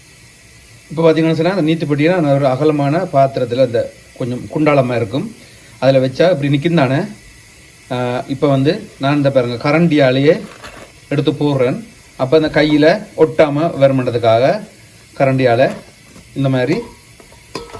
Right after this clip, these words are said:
அள்ளி போட்டுட்டு பிறகு வந்து வேக வச்சு எடுப்போம். இப்ப பாத்தீங்கன்னு சொன்னா, இந்த புட்டு வந்து நான் இந்த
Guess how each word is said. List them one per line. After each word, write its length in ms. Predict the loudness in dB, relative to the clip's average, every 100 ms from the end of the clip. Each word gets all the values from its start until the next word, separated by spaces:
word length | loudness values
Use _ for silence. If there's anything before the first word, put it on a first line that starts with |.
| -20 -20 -8
அள்ளி 200 | -4 -2
போட்டுட்டு 460 | -2 -2 -2 0 0 -2 -8 -20 -20 -20 -20 -20 -20 -12 -2
பிறகு 180 | 2 4
வந்து 260 | 4 0 0 -2 -10 -20 -20 -20 -20 -18 2
வேக 220 | 2 2
வச்சு 200 | 0 0
எடுப்போம். 300 | -2 -6 -12 -16 -20 -20 -20 -20 -20 -8 -4 -4 -4 -20 _ _ _ _ -20 -20 -20 -14 -10
இப்ப 180 | -4
பாத்தீங்கன்னு 380 | 0 2 2 -2
சொன்னா, 160 | 0 0
இந்த 180 | 0 0 -2 -8
புட்டு 260 | -8 0 0
வந்து 220 | 2 2
நான் 220 | 0 0
இந்த 140 | 0